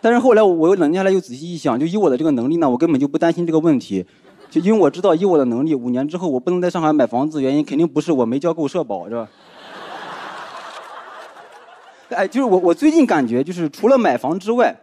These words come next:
我跟有钱人在金钱方面还有很多相似的地方。就比如说我，我跟有钱人，我们都比较关注慈善事业，我们都想看一下那个捐赠名单上有没有自己的名字。<laughs> 就在感情方面也是，你知道吗？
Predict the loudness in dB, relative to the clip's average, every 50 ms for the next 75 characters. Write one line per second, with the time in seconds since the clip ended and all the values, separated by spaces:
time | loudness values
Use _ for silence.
0 | _ _ _ _ _ -6 -2 0 2 2 2 2 2 0 -2 -2 -2 0 0 0
1 | 0 0 -2 -2 -4 -6 -6 -4 -6 -6 -4 -4 -4 -4 -4 -4 -4 -4 -2 -2
2 | -2 -2 -4 -4 -6 -6 -4 -4 -4 -4 -6 -6 -8 -8 -8 -8 -8 -8 -8 -10
3 | -10 _ _ _ _ _ _ _ _ _ _ _ -6 -2 0 0 2 4 4 4
4 | 2 2 2 0 2 2 2 2 0 0 0 0 2 2 0 0 0 -2 -2 -2
5 | -2 -2 -2 0 0 0 0 0 -2 -6 -6 -6 -4 -2 -2 -2 -4 -6 -6 -6
6 | -4 -4 -6 -8 _ _ _ _ _ _ _ -20 -20 -20 -20 -20 -20 -20 -14 -6
7 | -4 0 0 2 2 2 0 0 0 -2 -2 0 0 0 0 0 0 0 0 0
8 | -2 0 0 0 0 0 0 0 -2 -2 -2 -2 -2 -2 -2 -4 -4 -4 -4 -4
9 | -4 -6 -6 -6 -6 -6 -6 -6 -10 -12 -10 -8 -8 -8 -8 -6 -6 -6 -6 -6
10 | -6 -6 -6 -8 -8 -10 -12 -14 -14 -16 -16 -18 -16 -18 -16 -16 -16 -16 -18 -18
11 | -18 -18 -18 -18 -18 -18 -18 -20 -20 -20 -20 -20 -20 -20 -20 -20 _ -20 -20 -10
12 | -8 -6 -2 -2 -2 0 0 0 0 0 -2 -2 0 2 2 4 4 2 2 0
13 | 0 -2 -4 -6 -6 -6 -6 -6 -6 -6 -6 -8